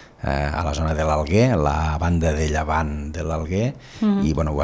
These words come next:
Speaker 1: estem amb la reparació, eh, bé, eh, en breu, eh, doncs,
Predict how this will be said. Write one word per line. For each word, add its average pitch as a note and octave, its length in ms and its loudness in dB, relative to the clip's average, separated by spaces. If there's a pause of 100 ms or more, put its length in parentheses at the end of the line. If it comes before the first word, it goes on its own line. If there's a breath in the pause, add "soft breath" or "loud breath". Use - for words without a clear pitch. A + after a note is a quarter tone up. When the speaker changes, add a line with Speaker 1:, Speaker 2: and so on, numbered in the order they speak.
Speaker 1:
estem D#2 640 2
amb D#2 200 0
la D#2 100 2
reparació, D2+ 600 2 (320)
eh, D2+ 240 -2 (180)
bé, E2 220 -6 (240)
eh, C#2 260 -8 (720)
en D#2 120 -2
breu, E2 320 0
eh, E2 100 -2
doncs, D#2 380 -2